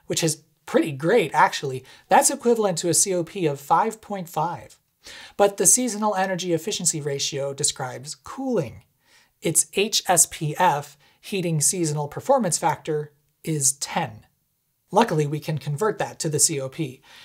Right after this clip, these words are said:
and that means this thing's average coefficient of performance for heating is, at least according to how it's tested, two point nine. So over a typical heating season, you can expect this to deliver almost three times as much heat energy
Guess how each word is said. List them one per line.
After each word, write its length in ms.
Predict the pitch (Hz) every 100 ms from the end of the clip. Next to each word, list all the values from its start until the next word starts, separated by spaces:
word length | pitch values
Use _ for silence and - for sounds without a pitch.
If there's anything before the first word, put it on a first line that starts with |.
| -
and 120 | 147 156
that 200 | 226 196
means 320 | 180 175 143
this 200 | 202 -
thing's 340 | - 190 170 -
average 400 | 185 208 254 -
coefficient 500 | 220 208 202 170 185
of 80 | 175
performance 560 | 180 160 175 143 135
for 160 | - 147
heating 400 | - 247 180 147
is, 380 | 131 156 - - _ _
at 80 | 131
least 180 | 139 -
according 300 | - 139 135
to 100 | -
how 140 | 143
it's 160 | 135 -
tested, 480 | - 175 - 170 160 _ _ _
two 220 | - 208
point 400 | 196 175 160 131
nine. 340 | 147 123 - - _ _ _ _ - -
So 400 | - 214 190 196
over 280 | 208 220 269
a 100 | 233
typical 440 | - 202 233 214
heating 380 | - 190 180 180
season, 500 | - 196 156 127 131 - - -
you 160 | 170
can 120 | 175
expect 460 | 247 - - 220 -
this 180 | 165 160
to 120 | 180
deliver 500 | 175 185 185 190 - -
almost 560 | 247 302 226 202 -
three 340 | - 196 226 262
times 500 | - 214 196 196 185
as 260 | 180 180
much 240 | 170 190 -
heat 240 | 247 240
energy 420 | 165 147 135 160